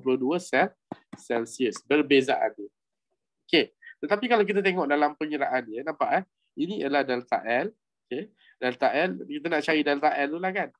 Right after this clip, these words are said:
Ha, so alpha, alpha ini berdasarkan, ha, ini tadi. Ha, tengok iron berapa? Ha, dua belas kali sepuluh kuasa negatif enam. Okey, kali dengan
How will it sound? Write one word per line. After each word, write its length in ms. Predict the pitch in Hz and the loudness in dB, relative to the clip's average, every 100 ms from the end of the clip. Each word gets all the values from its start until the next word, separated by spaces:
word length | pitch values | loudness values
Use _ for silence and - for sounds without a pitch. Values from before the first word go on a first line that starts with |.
| _ | _
Ha, 160 | 113 104 | -10 -10
so 220 | - 151 | -8 -4
alpha, 560 | 123 139 143 185 214 220 | 0 0 2 4 4 4
alpha 360 | 135 135 - 156 | -2 -4 -4 -2
ini 300 | 151 165 202 | -4 -6 -10
berdasarkan, 760 | 185 131 131 - 139 135 160 180 _ _ _ _ | -8 -4 -4 -4 -10 -4 -2 -2 _ _ _ _
ha, 200 | 127 180 196 | -2 -2 -4
ini 240 | 135 131 113 | -10 -8 -10
tadi. 240 | 110 98 _ - - _ - | -12 -14 _ -20 -20 _ -6
Ha, 160 | 107 - | -6 -4
tengok 220 | 139 101 135 | -2 2 2
iron 180 | 151 135 | 2 2
berapa? 280 | 127 127 160 220 _ _ _ _ _ _ - | -2 -2 -4 -6 _ _ _ _ _ _ -10
Ha, 60 | 110 107 | -8 -4
dua 160 | 120 | -4
belas 260 | 123 143 139 | 0 0 0
kali 300 | - 117 123 | -6 -4 -6
sepuluh 400 | - - 120 123 | -8 -8 -4 -4
kuasa 480 | 120 113 - - 226 _ - - - - | -4 -6 0 0 0 _ -20 -20 -16 -6
negatif 480 | 123 127 - 117 | -2 -2 -6 -10
enam. 340 | - 120 104 95 - _ _ - _ _ _ _ _ _ - | -4 -2 -2 -4 -20 _ _ -20 _ _ _ _ _ _ 2
Okey, 240 | 135 180 | 4 4
kali 400 | - 127 147 185 | 4 6 6 4
dengan 320 | 143 135 156 | 2 2 0